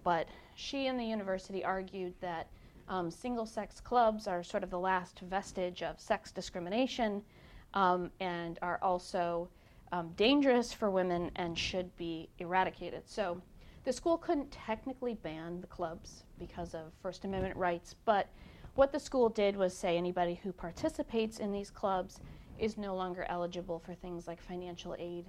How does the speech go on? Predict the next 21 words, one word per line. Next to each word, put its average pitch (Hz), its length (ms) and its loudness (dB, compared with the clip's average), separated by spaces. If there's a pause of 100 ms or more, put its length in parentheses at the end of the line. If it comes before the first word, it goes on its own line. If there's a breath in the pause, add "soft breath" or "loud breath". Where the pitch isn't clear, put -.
scholarships, 240 1040 2 (400 loud breath)
um, 175 280 4
cannot 233 480 4
serve 190 460 8
as 185 280 4
a 165 80 2
sports - 580 -6
captain, 220 760 2 (320 loud breath)
um, 196 400 6
and 185 260 0
are 190 200 2
ineligible 202 880 -2
for 185 220 -2
any 202 160 -4
sort 190 180 -8
of 180 100 -8
leadership 196 480 -6
positions 175 580 -14
in 202 120 -14
the - 60 -18
school. - 420 -2